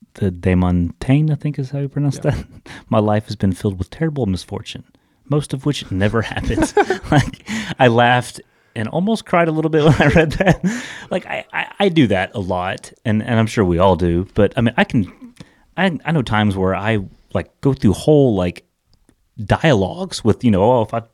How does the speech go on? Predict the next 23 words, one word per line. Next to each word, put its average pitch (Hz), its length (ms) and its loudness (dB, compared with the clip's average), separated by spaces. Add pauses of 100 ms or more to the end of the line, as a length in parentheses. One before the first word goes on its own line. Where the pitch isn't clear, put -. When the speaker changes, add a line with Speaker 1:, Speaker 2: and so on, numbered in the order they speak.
(140)
Speaker 1:
need 117 320 -2
to 113 60 -12
talk 110 160 -6
to - 80 -18
this 104 100 -12
person 107 240 -6
about 90 160 -4
this - 180 -8
thing, 87 240 -6 (400)
well, 110 180 0
then 101 140 -2
what 113 100 -4
if 113 60 -10
they 117 100 -4
say 113 120 -6
this 123 120 -4
back? - 200 -12
Well, 92 80 -8
then 101 100 -6
I 113 80 -4
say 113 120 -10
this 135 120 0
back." 85 220 -8